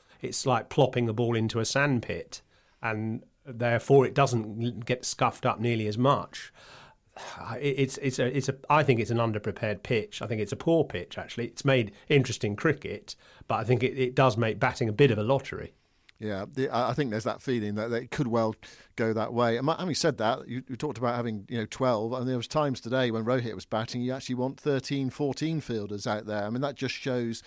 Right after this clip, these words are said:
Speaker 2: how, how well he played. It was a superlative innings.
Speaker 1: Wonderful to see crowd again in Chennai,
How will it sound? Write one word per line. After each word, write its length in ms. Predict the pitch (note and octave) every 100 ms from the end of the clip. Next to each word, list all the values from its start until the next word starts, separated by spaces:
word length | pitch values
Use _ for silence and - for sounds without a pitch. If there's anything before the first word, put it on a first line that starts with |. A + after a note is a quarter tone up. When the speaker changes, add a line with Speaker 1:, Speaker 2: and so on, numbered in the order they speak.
| - - -
Speaker 2:
how, 180 | A#2 A#2
how 180 | - A2+
well 220 | A2 A#2
he 120 | A2
played. 400 | G#2+ A2 G#2+ G#2
It 100 | G#2+ A#2
was 160 | G#2
a 140 | B2+ A#2 - -
superlative 1000 | - - C3+ - - E3+ C#3 A#2 A#2 A2 - _ _ _
innings. 560 | - G2+ F2+ F2+ - - _ _ _ _ _ _ _ _ _ -
Speaker 1:
Wonderful 280 | G3+ G3+ D#3+
to 40 |
see 220 | D#3+ C3+
crowd 540 | B2 - F#3+ G3+ A#2+ A#2
again 480 | A#2+ A#2+ A2+ B2+ D3
in 200 | C3 B2
Chennai, 680 | - C#3+ C3+ C#3+ G3+ A3+